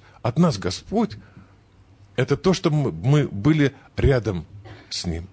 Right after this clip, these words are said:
рядом с Господом. Ну, как мать хочет, чтобы дитё было вот, и ненаглядный ребёнок был вот о-, рядом. Так и Господь хочет от нас,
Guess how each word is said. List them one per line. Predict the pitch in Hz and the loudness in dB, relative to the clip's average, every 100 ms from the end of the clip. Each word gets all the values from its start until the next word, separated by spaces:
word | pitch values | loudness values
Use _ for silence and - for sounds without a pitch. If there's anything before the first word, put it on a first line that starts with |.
| - | -6
рядом | 98 113 101 | -2 0 0
с | 95 | -2
Господом. | 90 95 - - - - _ _ - _ _ _ - - - _ _ _ _ _ - _ _ _ _ - | -2 -2 -4 -20 -20 -20 _ _ -20 _ _ _ -20 -20 -20 _ _ _ _ _ -20 _ _ _ _ -6
Ну, | 226 | -2
как | 294 220 143 | 0 -2 2
мать | 185 160 | 4 4
хочет, | - 139 127 | 2 0 0
чтобы | 113 - 107 107 | -2 -2 -2 -2
дитё | 104 117 139 | -4 0 2
было | 110 113 110 | 4 4 2
вот, | 104 101 - - - - - - - | 2 -2 -6 -20 -20 -20 -20 -20 -8
и | - 98 90 | -2 0 2
ненаглядный | 107 113 117 139 113 110 113 | 4 2 2 0 2 2 0
ребёнок | 113 143 123 104 | 2 2 2 2
был | 123 160 | 2 4
вот | 131 127 - - | 2 0 -6 -8
о-, | 82 127 104 | 0 2 4
рядом. | 151 165 123 107 - - _ - _ _ _ - _ - - | 4 4 0 -6 -10 -18 _ -20 _ _ _ -20 _ -20 -6
Так | - 160 | -4 -2
и | |
Господь | 151 185 - 220 - | 2 0 2 -2 0
хочет | 131 - - | -2 -2 -6
от | 104 | -6
нас, | 101 69 - | -6 -6 -12